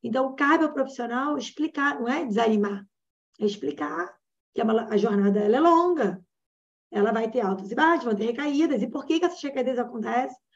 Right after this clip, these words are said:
Ou emocionais ou fisiológicas, tá? Então, algumas pessoas perguntam, "Ah, e se as duas em pique,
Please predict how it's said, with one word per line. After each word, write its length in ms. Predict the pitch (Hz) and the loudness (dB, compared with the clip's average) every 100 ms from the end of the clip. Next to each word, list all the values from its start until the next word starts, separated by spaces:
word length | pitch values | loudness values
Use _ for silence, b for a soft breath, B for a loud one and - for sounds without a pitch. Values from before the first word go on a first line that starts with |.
| b b | b b
Ou 160 | 226 262 | 6 8
emocionais 760 | 277 262 269 233 226 277 277 | 6 2 0 -2 0 0 4
ou 380 | 247 262 359 - _ _ | 4 6 2 -4 _ _
fisiológicas, 1080 | - 214 240 240 269 302 226 214 - - _ _ _ _ _ _ _ _ - | -4 0 2 4 2 0 -4 -8 -12 -20 _ _ _ _ _ _ _ _ -12
tá? 360 | 190 185 185 - b b _ | -6 -4 -4 -8 b b _
Então, 220 | 214 226 247 | 0 4 4
algumas 220 | 254 269 | 4 0
pessoas 200 | 269 269 | -4 -2
perguntam, 240 | 262 269 | -2 0
"Ah, 160 | 339 359 | 0 -2
e 160 | 254 - | -6 -4
se 80 | 294 | -2
as 160 | 285 | -2
duas 180 | 285 254 | 0 0
em 180 | 262 233 | -2 -4
pique, 600 | 262 285 320 - 254 | -2 4 2 2 -4